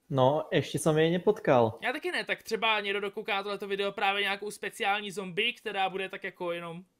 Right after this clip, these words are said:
Speaker 2: polovidět, objeví. Uvidíme. Tak, na závěr teda se ještě pojďme podívat zpátky přímo do menu. Tam vám ještě ukážu, jak přesně se na tenhle ten server připojit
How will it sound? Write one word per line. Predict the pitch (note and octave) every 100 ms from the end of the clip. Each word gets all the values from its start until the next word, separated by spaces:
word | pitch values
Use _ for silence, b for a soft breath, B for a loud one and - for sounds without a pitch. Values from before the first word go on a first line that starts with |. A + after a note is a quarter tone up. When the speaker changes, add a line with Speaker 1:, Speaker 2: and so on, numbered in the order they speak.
| _ _ _
Speaker 2:
polovidět, | D#4+ A#3+ G3 F3+ D#3+ A3+ - _ _ _
objeví. | - F#3+ E3+ D#3 C#3+ C#3+ _ _ -
Uvidíme. | C4+ A3 F3 E3 D3 B2+ B B A#3+ -
Tak, | C4 F3 E3+
na | G#3
závěr | D4+ F#4 D#4 C4+ C4
teda | C4 C4
se | C4+
ještě | C4 D4
pojďme | C#4 C4+
podívat | - A#3+ C4 C4 B3
zpátky | F#3 - A#3 A#3 C4
přímo | - B3+ B3
do | E3+
menu. | D3+ D3 G#3 D#4 E4+ E4+ B A#3+ _
Tam | B3 B3+
vám | C4+ C4+
ještě | B3 - A#3+
ukážu, | A#3+ A#3+ A#3 A#3 A3+
jak | F#3 F3+ C4 -
přesně | - A#3+ A3+ A3+
se | G#3+
na | G#3+
tenhle | G3+ G3+
ten | A3
server | - G#3
připojit | G3 A3 A3+ A#3 A#3+